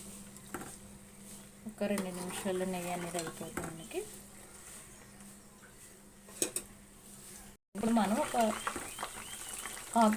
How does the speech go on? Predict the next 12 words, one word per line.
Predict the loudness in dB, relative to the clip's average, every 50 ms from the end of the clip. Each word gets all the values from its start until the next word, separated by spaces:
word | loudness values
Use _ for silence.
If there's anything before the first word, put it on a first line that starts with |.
| 8 10
గ్యాస్ | 12 12 12 12 12 10
అనేది | 8 8 10 10 10 10
ఆఫ్ | 10 8 4 2
చేసేసుకోవాలి. | 2 2 2 2 2 2 2 2 2 2 2 2 0 2 4 4
ఇలా | 6 6 6 6 4
రావాలి, | 2 2 2 2 2 4 4 2 2 0 -4 -6 -6 -6 -6 -6 -6 -6 -4 -2 0 2 4 6
ఇలా | 8 8 8 8
వస్తేనే | 6 4 4 4 4 6 6 6 6 4
మనకి | 2 0 -2 -2 -4 2 4 4 4 4 2 -2 0 2
ఇంకా | 4 4 6 6 8
గ్యాస్ | 8 8 8 6 4 4
అనేది | 4 4 4